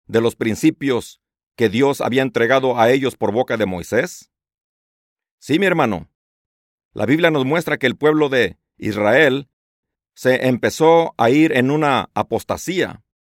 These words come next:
o sea, se empezaron a alejar de los principios bíblicos que habían recibido por medio de Moisés. Poco a poquito se van retirando,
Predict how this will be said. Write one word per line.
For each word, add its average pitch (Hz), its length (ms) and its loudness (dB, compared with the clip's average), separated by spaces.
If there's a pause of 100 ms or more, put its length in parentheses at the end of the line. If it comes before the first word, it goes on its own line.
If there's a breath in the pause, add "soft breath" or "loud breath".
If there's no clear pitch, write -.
(480)
o 95 120 -8
sea, 151 300 0
se 117 260 0
empezaron 143 520 0
a 120 160 2
alejar 139 580 0 (420)
de 110 120 -4
los 113 180 -2
principios 139 760 -2
bíblicos 131 600 -2
que 110 80 -2
habían 123 200 0
recibido 123 600 -4 (500)
por 107 180 0
medio 131 300 0
de 110 100 0
Moisés. 98 720 -6 (1300)
Poco 147 280 2
a 151 60 2
poquito 160 520 -2
se 123 120 0
van 143 160 0
retirando, 143 760 0